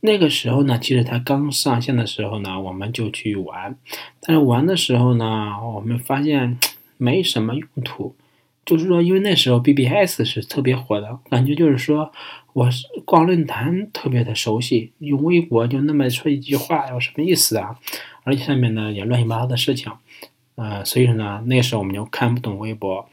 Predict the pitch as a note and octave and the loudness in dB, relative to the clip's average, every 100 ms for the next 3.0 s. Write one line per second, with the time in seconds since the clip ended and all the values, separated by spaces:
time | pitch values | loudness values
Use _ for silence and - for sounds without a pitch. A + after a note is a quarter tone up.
0 | - - - _ - - D#3+ - G3 D#3 | -12 -12 -14 _ -12 -4 0 4 6 4
1 | A2 G#2 - _ - - A2+ D#3+ D3+ A#2+ | 2 -2 -12 _ -4 2 2 4 2 2
2 | - A#2+ D#3 D#3+ B2+ - C#3 B2 G#2 | 0 2 2 2 0 0 0 0 -6